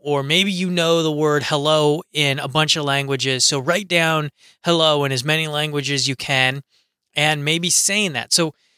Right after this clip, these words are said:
this is similar, or not similar, this is related to our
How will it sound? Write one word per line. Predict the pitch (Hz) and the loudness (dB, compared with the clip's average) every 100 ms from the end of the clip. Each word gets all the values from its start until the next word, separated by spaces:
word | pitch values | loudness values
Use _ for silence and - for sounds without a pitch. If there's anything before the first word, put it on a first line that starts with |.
| _ _ _ _ _ | _ _ _ _ _
this | 190 202 190 | -6 -2 0
is | 175 | 2
similar, | - 269 294 262 240 190 | 2 0 0 0 2 0
or | 143 | -2
not | 139 139 | -2 0
similar, | 208 180 143 | 0 2 0
this | 165 180 | 0 0
is | 185 156 | 0 2
related | 196 190 214 220 214 185 | 2 2 2 2 0 0
to | - 185 185 180 175 170 | 0 2 2 2 0 -4
our | 147 151 147 143 147 | 0 2 4 2 0